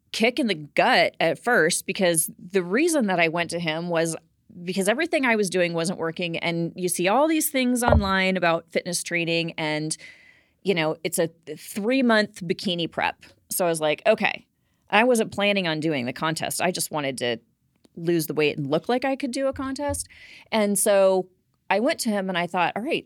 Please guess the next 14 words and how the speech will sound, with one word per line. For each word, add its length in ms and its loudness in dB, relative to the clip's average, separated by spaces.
in 120 -6
three 280 -4
months, 380 -2
I'm 80 -6
gonna 120 -4
have 300 -2
what 100 -2
I 80 2
need 220 -2
out 160 -2
of 80 -4
this 260 -2
thing." 380 -8
And 420 -2